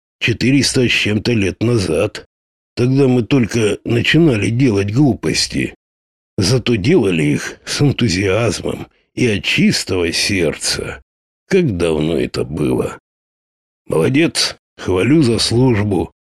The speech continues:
Сообщи всем остальным киберам, чтобы начинали расконсервацию базы. Пусть всё отремонтируют и наведут чистоту. Аналогичный приказ уже получен.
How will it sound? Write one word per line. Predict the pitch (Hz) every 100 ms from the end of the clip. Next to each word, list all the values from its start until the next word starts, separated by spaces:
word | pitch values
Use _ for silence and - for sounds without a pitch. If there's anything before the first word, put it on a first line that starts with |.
| _
Сообщи | - 120 143 131 135 117
всем | - 107 104 90
остальным | - 113 110 113 101
киберам, | - 139 110 82 69 - _ -
чтобы | - 135 123
начинали | 127 117 143 131 117 104 92 - -
расконсервацию | 123 120 - 120 110 139 151 123 - 117 123
базы. | 143 120 85 78 76 - _ _ _ _
Пусть | 151 131 - -
всё | - - 139 113
отремонтируют | 104 113 113 101 - 143 147 92 69 - - _
и | 120
наведут | 151 123 107 110 143 -
чистоту. | - - - 76 - 101 98 - _ _ _ _ _ _ _ -
Аналогичный | 143 151 151 151 151 147 147 131 - 143 127
приказ | 135 131 - 156 156 - - _ -
уже | 143 131 123 165
получен. | 139 151 131 127 127 117 123 117